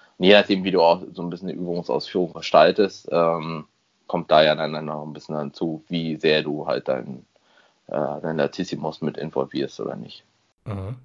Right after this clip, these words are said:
Speaker 2: Wie lange bist du im Gym durchschnittlich?
Speaker 1: Ah, also, wenn ich Zeit habe, zu lange, ne?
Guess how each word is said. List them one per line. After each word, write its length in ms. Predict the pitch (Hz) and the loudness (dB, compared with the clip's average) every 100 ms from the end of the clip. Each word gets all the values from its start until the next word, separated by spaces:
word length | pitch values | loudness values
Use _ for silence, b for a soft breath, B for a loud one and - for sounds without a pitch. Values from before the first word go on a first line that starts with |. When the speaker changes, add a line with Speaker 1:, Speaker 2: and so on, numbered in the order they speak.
| - | -8
Speaker 2:
Wie 260 | 117 110 104 | -6 -4 -2
lange 260 | 107 135 | -2 -2
bist 240 | 151 143 - | -4 -6 -8
du 160 | 139 | -8
im 240 | 127 117 110 | -4 -6 -4
Gym 380 | 117 170 226 - | -6 -6 -8 -12
durchschnittlich? 640 | - 147 160 175 190 220 - _ _ _ _ - | -10 -8 -8 -6 -6 -8 -12 _ _ _ _ 2
Speaker 1:
Ah, 760 | 135 131 127 - - - 127 - - - | 6 8 8 8 6 4 -2 -6 -8 4
also, 440 | 120 120 120 113 - | 6 6 4 2 -2
wenn 200 | 104 127 | -6 -6
ich 120 | 127 | -6
Zeit 320 | - 131 127 131 | -2 4 4 6
habe, 320 | 127 127 110 | 6 4 -2
zu 180 | - 151 | -8 -8
lange, 360 | 156 170 190 _ _ _ _ _ - | -8 -10 -14 _ _ _ _ _ -10
ne? 300 | 110 147 | -8 -8